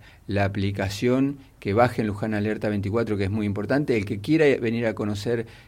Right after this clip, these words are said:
eh, cómo funciona la Secretaría, está abierta la Secretaría, de s-,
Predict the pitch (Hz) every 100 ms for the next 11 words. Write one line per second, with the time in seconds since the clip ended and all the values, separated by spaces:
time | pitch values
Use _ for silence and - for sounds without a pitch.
0 | - - 98 98 117 113 107 107 104 120
1 | 113 98 107 92 107 131 131 101 101 117
2 | 123 110 101 104 101 104 117 151 143 127
3 | - - - 104 113 104 -